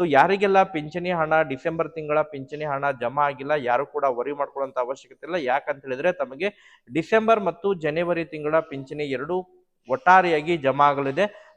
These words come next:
So, ಯಾವಾಗ ಜಮಾ ಆಗಲಿದೆ ಎಂಬುದರ ಬಗ್ಗೆನೂ ಕೂಡ ತಮಗೆ ಮಾಹಿತಿಯನ್ನ ತಿಳಿಸ್ಕೊಡ್ತೀನಿ ಸ್ನೇಹಿತರೆ. ಯಾರು ಕೂಡ ತಮ್ಮ ವಿಡಿಯೋನ ಸ್ಕಿಪ್ ಮಾಡಿ ಅರ್ಧಂಬರ್ಧ ನೋಡ್ಲಿಕ್ಕೆ ಹೋಗ್ಬಿಡ್ರಿ. ಯಾಕಂತ ಹೇಳಿದ್ರೆ, ಅರ್ಧಂಬರ್ಧ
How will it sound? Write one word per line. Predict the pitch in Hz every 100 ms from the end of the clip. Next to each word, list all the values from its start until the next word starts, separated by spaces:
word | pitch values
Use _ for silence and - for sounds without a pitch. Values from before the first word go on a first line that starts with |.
| -
So, | 208
ಯಾವಾಗ | 139 175 208 196
ಜಮಾ | 202 170 165
ಆಗಲಿದೆ | 180 170 170 165
ಎಂಬುದರ | 170 160 160
ಬಗ್ಗೆನೂ | 147 147 160 170
ಕೂಡ | 165 156
ತಮಗೆ | 151 147 160
ಮಾಹಿತಿಯನ್ನ | 135 135 143 147 160 151
ತಿಳಿಸ್ಕೊಡ್ತೀನಿ | - 143 143 165 151 156
ಸ್ನೇಹಿತರೆ. | 147 143 135 165
ಯಾರು | 123 131 170
ಕೂಡ | - 156
ತಮ್ಮ | 151 147
ವಿಡಿಯೋನ | 127 139 147 202 - - _
ಸ್ಕಿಪ್ | _ 185 180
ಮಾಡಿ | 180 165 170
ಅರ್ಧಂಬರ್ಧ | 151 147 170 160
ನೋಡ್ಲಿಕ್ಕೆ | 160 147 147 151 156
ಹೋಗ್ಬಿಡ್ರಿ. | 143 139
ಯಾಕಂತ | 131 160 151
ಹೇಳಿದ್ರೆ, | 147 156
ಅರ್ಧಂಬರ್ಧ | 131 147 151